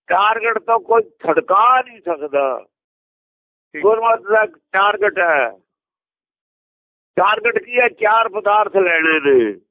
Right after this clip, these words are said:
Speaker 1: ਚਾਰ ਪਦਾਰਥਾਂ ਦਾ ਟਾਰਗੇਟ ਹੈ, ਕੋਈ ਖੜਕਾ ਨਹੀਂ ਸਕਦਾ ਇਹਨੂੰ। ਟਾਰਗੇਟ ਉੱਥੇ ਹੀ ਰਹੂ ਇਹਦਾ।
Speaker 2: ਠੀਕ।
Speaker 1: ਟਾਰਗੇਟ ਛੱਡ ਗਿਆ, ਚੱਲ ਗਈ।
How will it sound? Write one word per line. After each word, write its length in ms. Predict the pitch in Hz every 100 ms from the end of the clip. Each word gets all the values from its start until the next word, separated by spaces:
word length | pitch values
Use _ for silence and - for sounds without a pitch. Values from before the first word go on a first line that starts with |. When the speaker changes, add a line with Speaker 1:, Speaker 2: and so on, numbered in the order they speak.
| _ _ _ _ _
Speaker 1:
ਚਾਰ 320 | - 214 233
ਪਦਾਰਥਾਂ 580 | - 214 208 202 175 185
ਦਾ 120 | 175
ਟਾਰਗੇਟ 500 | 165 151 151 147 139
ਹੈ, 260 | 147 143 113 - _ _ _ _
ਕੋਈ 220 | - 214 -
ਖੜਕਾ 520 | 165 160 175 202 233
ਨਹੀਂ 160 | 233
ਸਕਦਾ 380 | 170 143 113 113
ਇਹਨੂੰ। 260 | 107 104 98 _ _ _ _ _ _ _ _ _ -
ਟਾਰਗੇਟ 500 | 180 202 208 226 208
ਉੱਥੇ 340 | 214 - 202 233
ਹੀ 80 |
ਰਹੂ 360 | 226 160 160 156
ਇਹਦਾ। 220 | 156 131
Speaker 2:
ਠੀਕ। 1040 | 107 _ _ _ _ _ _ _ _ - 151
Speaker 1:
ਟਾਰਗੇਟ 420 | 151 190 226 226 - 151
ਛੱਡ 180 | 156
ਗਿਆ, 460 | 202 196 226 180 104 _ _ _ _ _ 151 143 _ _ _ -
ਚੱਲ 120 | 170
ਗਈ। 260 | 196 269